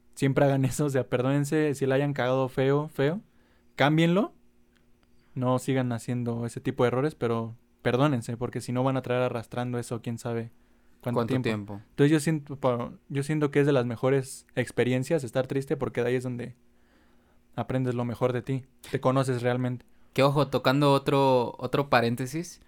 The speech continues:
Speaker 2: normalmente se nos es muy habitual escuchar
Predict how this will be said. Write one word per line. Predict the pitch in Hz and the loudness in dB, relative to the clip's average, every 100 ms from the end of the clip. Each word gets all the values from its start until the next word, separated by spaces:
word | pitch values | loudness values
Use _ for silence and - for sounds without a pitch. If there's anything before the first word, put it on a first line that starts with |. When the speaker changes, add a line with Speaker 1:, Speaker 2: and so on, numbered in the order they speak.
| _ - _ - | _ -20 _ -6
Speaker 2:
normalmente | 110 127 131 135 151 139 - - | -2 0 2 0 0 -2 -6 -12
se | - 123 | -4 -2
nos | 120 117 - | -2 -4 -4
es | 120 | -2
muy | 135 139 | 2 4
habitual | 131 120 123 123 | 2 2 2 0
escuchar | 131 131 - 120 - | -2 -6 -2 -2 -4